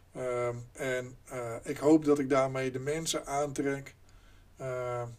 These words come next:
nou, eigenlijk weet ik het wel. Ik ga daarmee de mensen, ja, dat bedoel ik niet arrogant, maar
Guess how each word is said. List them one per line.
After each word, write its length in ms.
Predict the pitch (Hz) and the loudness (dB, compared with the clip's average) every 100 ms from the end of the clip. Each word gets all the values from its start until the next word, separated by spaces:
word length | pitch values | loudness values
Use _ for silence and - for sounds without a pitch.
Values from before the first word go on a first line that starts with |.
| - - _ - - | -20 -20 _ -14 -2
nou, 140 | 113 | 2
eigenlijk 360 | 135 135 135 123 | 4 4 2 4
weet 180 | 135 | 4
ik 60 | 147 | 4
het 100 | 131 | 2
wel. 180 | 113 117 | 0 -2
Ik 80 | - | 0
ga 120 | 135 | 0
daarmee 300 | 135 135 131 | 2 -2 -2
de 60 | |
mensen, 400 | 127 135 139 131 - | -4 -6 -6 -6 -4
ja, 140 | 131 | -4
dat 240 | 120 117 - | -4 -6 -10
bedoel 280 | 135 135 139 | -4 0 0
ik 80 | 139 | 0
niet 140 | 156 | -2
arrogant, 440 | 139 127 147 135 120 | -2 -2 -2 -2 -2
maar 160 | 127 | -6